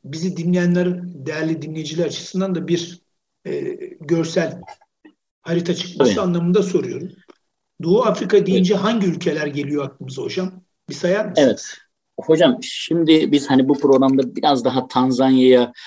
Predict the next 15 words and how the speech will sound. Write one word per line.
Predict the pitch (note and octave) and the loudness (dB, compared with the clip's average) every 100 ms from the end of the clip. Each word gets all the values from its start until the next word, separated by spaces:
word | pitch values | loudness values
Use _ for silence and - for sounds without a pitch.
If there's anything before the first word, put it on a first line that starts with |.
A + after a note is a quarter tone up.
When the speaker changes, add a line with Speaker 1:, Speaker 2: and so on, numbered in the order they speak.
| - _ | -20 _
Speaker 2:
daha | A#2+ B2 | -4 0
fazla, | B2 A2+ A#2 A2 - A#2+ | 2 2 2 0 0 4
e, | A2 A2 A2 G#2 G#2 G#2+ - | 4 6 6 6 6 2 0
zaman | A2 A2 A2+ A2+ | -2 -2 0 2
ayıracağımızı | A2 G#2+ A2+ G#2+ G#2+ G#2+ - | 2 2 2 2 0 -4 -4
konuştuğumuz | A#2+ - B2 A#2+ | -2 2 4 4
için | - G#2+ | 2 -2
söylüyorum. | - F#2+ D3+ G#3 - | 2 4 4 2 2
Tanzanya, | C3 B2+ C3+ A2 F2 - - - _ _ | 2 4 4 4 2 -6 -20 -20 _ _
e, | G#2+ G2+ G#2 B2+ C3 | 2 4 4 2 0
ba-, | A#2+ A#2 G#2+ A2+ A2 | -2 -2 0 2 4
e, | G#2 | 4
başta | G#2 G#2+ - | 2 0 0
olmak | G#2+ G#2+ G#2 | 2 2 0
üzere, | G2 F2+ A2 G3+ | -2 2 2 0